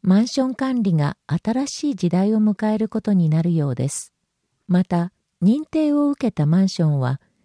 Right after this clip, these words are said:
住宅金融支援機構の住宅ローン、フラット三十五の金利引き下げのほか、長寿命化のための工事をした場合の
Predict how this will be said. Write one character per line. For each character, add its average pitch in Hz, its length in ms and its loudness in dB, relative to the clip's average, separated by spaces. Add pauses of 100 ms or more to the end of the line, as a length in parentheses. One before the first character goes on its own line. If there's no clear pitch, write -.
(160)
住 214 260 0
宅 302 300 -6
金 277 320 -4
融 269 180 0
支 247 220 -4
援 247 240 -2
機 - 140 -20
構 170 260 0
の 127 160 0
住 170 220 0
宅 180 320 -4
ロ 165 200 2
ー 135 40 0
ン、 110 180 -2 (300)
フ - 160 -2
ラ 254 100 2
ッ 311 40 -2 (140)
ト 208 120 0
三 240 320 -2
十 160 240 0
五 156 160 0
の 123 200 0 (140)
金 214 280 2
利 233 100 0
引 208 120 -6
き 226 140 -6
下 202 160 -2
げ 196 140 4
の 180 120 4
ほ 170 120 -2
か、 151 260 -4 (520)
長 277 280 2
寿 285 160 -4
命 285 260 -2
化 262 160 -4
の 262 140 -4
た 226 160 -2
め 233 140 0
の 220 160 0
工 269 240 0
事 185 160 0
を 139 100 2
し - 140 -10
た 190 160 -2
場 185 180 0
合 175 160 2
の 160 240 0